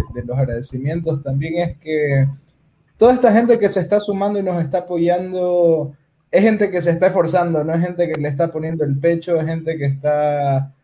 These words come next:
tratando de, de revolucionar en sus espacios. Como decía Gabo, estamos nosotros metidos aquí compartiendo este sueñito con las personas que nos están acompa-, acompañando, los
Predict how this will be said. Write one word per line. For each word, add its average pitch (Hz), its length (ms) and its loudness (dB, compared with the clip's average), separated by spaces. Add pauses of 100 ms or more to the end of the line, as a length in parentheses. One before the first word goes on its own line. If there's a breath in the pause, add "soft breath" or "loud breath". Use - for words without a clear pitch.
(200)
tratando 147 680 2
de, 123 600 -2
de 135 200 0
revolucionar 139 880 2
en 151 120 2
sus 151 140 0
espacios. 156 640 0
Como 135 200 -2
decía 135 260 -2
Gabo, 151 280 0
estamos 151 380 -4
nosotros 139 760 -4 (480)
metidos 151 460 2
aquí 139 240 0
compartiendo 147 520 -2
este 143 200 -6
sueñito 135 880 -2 (300)
con 131 180 0
las 135 140 2
personas 143 400 -2
que 135 80 -2
nos 127 160 0
están 139 320 0
acompa-, 135 580 0
acompañando, 131 840 -2
los 120 380 -6